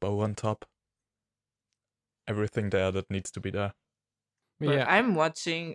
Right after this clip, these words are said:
Speaker 2: I'm watching now, I'm, like, seeing now the blouse that you just
Speaker 3: Yeah.
Speaker 2: referenced, Crit. It's beautiful.
Speaker 3: It's a
Speaker 2: I
Speaker 3: very
Speaker 2: do
Speaker 3: pretty
Speaker 2: love
Speaker 3: blouse,
Speaker 2: it.
Speaker 3: isn't it?
Speaker 2: <laughs> Yeah. Not only, like, the pattern, but the way it flows
Speaker 3: Yes.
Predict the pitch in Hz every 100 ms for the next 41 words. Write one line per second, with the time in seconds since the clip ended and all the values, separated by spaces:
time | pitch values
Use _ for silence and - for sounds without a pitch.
0 | - 160 170 - 156 143 139 139 151 143
1 | - 151 143 - 147 151 156 139 135 139
2 | 143 147 131 135 139 139 160 - 160 160
3 | - 170 - 180 - 151 120 165 160 185
4 | 196 - - 220 233 - _ _ _ _
5 | _ - - 180 220 214 208 - 185 190
6 | 156 190 180 156 139 147 151 131 120 170
7 | 135 117 113 113 139 - - 170 156 160
8 | 151 156 156 185 - - _ _ _ 202
9 | 233 277 269 220 196 190 170 170 165 185
10 | 226 277 311 - 180 180 165 170 160 175
11 | 170 - - 151 170 151 233 262 214